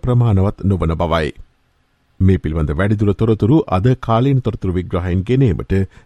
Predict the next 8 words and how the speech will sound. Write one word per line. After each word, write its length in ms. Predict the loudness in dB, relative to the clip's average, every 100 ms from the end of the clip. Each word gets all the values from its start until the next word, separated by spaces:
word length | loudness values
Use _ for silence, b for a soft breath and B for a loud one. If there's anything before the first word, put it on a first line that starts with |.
| -8 -6
දැන් 180 | -4 -4
අපි 160 | -6 -6
සූදානම්. 540 | -4 -2 -2 -2 -2 -6 _ -8 -6 -10 -14 -20 -20 _ _ _ _ -4 -2 -2 -2 -4 -6 -8 -12 -14 -18 -6 -2
ඔස්ට්‍රේලියානු 560 | -2 -2 -4 -2 0 2
මධ්‍යම 300 | 2 0 0 0
රජය 320 | -2 0 0 0
විශ්වවිද්‍යාල 600 | -2 -2 -2 0 0 0
තුළ 160 | 0